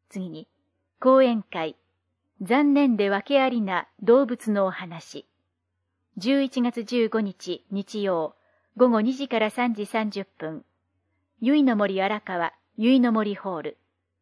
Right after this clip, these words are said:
対象は、区内在住、在勤在学の方。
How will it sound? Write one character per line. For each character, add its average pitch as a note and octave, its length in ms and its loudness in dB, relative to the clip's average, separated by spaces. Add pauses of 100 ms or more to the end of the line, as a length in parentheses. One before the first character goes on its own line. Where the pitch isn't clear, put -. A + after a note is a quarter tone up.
(360)
対 G#3+ 160 -2
象 F#3+ 240 -6
は、 D#3 220 -2 (240)
区 C#4 140 2
内 A3+ 200 2
在 A3 240 -2
住、 F3 420 -8
在 A3 260 0
勤 A#3 260 0
在 G#3+ 160 0
学 G3 240 -8
の F3+ 100 -10
方。 - 400 -10